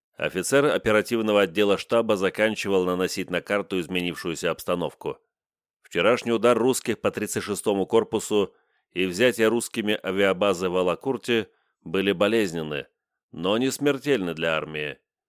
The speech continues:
А вот стремительный прорыв русских к Ботническому заливу грозил катастрофой. Если русские рискнут перейти шведскую границу, то армия вообще лишится сухопутной связи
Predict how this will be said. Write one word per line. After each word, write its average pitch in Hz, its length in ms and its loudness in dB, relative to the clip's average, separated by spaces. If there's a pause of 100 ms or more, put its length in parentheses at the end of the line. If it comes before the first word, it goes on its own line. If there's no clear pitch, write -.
(440)
А 78 140 -2
вот 98 160 0
стремительный 120 600 0
прорыв 107 400 0
русских 110 380 -2
к 87 40 -12
Ботническому 95 760 -4
заливу 110 640 -2 (180)
грозил 90 580 -2
катастрофой. 82 960 -4 (680)
Если 104 340 0
русские 127 440 2
рискнут 120 420 0
перейти 110 340 0
шведскую 107 500 -2
границу, 104 520 -2
то 98 180 0
армия 98 360 0
вообще 101 340 -2
лишится 90 480 -4
сухопутной 90 600 -6
связи 98 520 -2